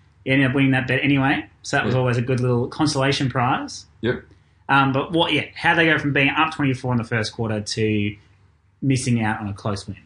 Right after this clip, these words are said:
Speaker 2: I'm pretty sure they didn't win the footy, 'cause you look at the stats, they had, only had thirty odd inside fifties to Hawthorn's fifty-five sixty. So that says something there. Like, obviously Hawthorn had more of the footy,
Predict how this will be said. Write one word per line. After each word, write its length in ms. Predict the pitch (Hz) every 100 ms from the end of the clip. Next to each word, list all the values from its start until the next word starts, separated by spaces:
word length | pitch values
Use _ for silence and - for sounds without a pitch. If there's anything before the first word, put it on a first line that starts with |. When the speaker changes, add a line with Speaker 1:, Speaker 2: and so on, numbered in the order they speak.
| -
Speaker 2:
I'm 80 | 117
pretty 180 | 170 170
sure 180 | 120 107
they 40 |
didn't 140 | 104
win 100 | 101
the 60 | 92
footy, 360 | - 110 117 104
'cause 140 | 104
you 80 | 110
look 160 | 127
at 0 |
the 60 | -
stats, 400 | - 110 104 -
they 80 | 101
had, 180 | 98 - - -
only 180 | 117 107
had 140 | 95
thirty 340 | - 101 98
odd 200 | 98 90
inside 380 | 90 98 95 90
fifties 480 | 113 101 82 - - _ - _ _ _ _
to 220 | 107 104
Hawthorn's 600 | 101 110 110 104 95 - -
fifty-five 600 | 117 - 104 104 101 95 -
sixty. 460 | - - 104 - - _ _ _ _ _ _ _ _
So 120 | 107
that 80 | 85
says 260 | - 98
something 280 | - 101 90
there. 280 | 101 95 90
Like, 160 | 90 101
obviously 360 | 110 107 104 95
Hawthorn 440 | 104 101 95 92
had 140 | 101
more 220 | 98 95 95
of 80 |
the 40 | -
footy, 480 | 107 104 101 98